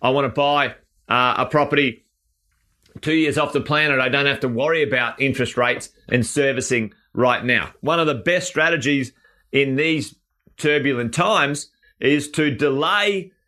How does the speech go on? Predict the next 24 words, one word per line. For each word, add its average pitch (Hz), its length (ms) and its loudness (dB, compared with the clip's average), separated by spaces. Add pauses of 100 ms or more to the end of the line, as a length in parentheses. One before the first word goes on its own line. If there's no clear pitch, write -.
(140)
the 147 560 0
purchase 180 880 0 (340)
but - 480 -2
own 175 500 0
the 135 160 -2
real 175 280 -2
estate. - 460 -8 (260)
Right 156 260 0
now, 165 220 0
control 147 640 -2
it. - 80 -14 (100)
And 98 280 -4
we 113 160 2
can 110 160 -4
talk 120 260 0
about, 98 280 0 (240)
you 107 100 -2
know, 104 140 2
those 95 300 0
things 95 280 -2
a 87 40 -6
bit - 160 -2
later 87 280 2
on. 82 160 -2